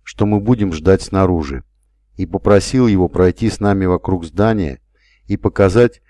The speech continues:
кому какие кельи принадлежат. Обходя монастырь,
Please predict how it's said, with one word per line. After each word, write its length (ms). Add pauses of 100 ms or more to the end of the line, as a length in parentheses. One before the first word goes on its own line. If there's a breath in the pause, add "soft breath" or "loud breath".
(200)
кому 260
какие 460
кельи 460
принадлежат. 880 (1160)
Обходя 520
монастырь, 640